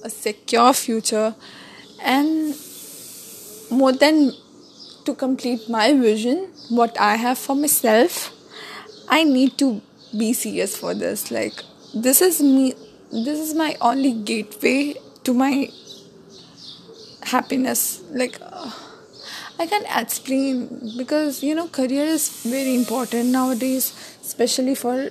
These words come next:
like, you know, girls. Women empowerment is much needed, especially in India. So, yeah. Fifth one, which I am doing right now, is realizing my mistakes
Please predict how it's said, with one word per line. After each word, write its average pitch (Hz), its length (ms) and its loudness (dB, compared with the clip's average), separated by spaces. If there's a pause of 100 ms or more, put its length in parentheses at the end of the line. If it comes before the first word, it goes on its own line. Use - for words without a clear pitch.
like, 233 320 -6
you 240 80 -4
know, 262 160 -4
girls. 226 760 -6 (300)
Women 226 300 -4
empowerment 220 840 -8 (1120)
is 220 180 -2
much 214 320 -6
needed, 220 380 -4 (960)
especially - 600 -8
in 240 160 -8
India. 233 500 -4
So, 226 320 -8 (920)
yeah. 330 260 -2 (840)
Fifth 294 360 2
one, 269 540 0
which 233 340 -8
I 120 320 -2
am 240 240 -2
doing 302 380 -2 (120)
right 220 360 -2
now, 233 320 2
is 226 240 0
realizing 247 720 4
my 254 120 4
mistakes 220 640 -4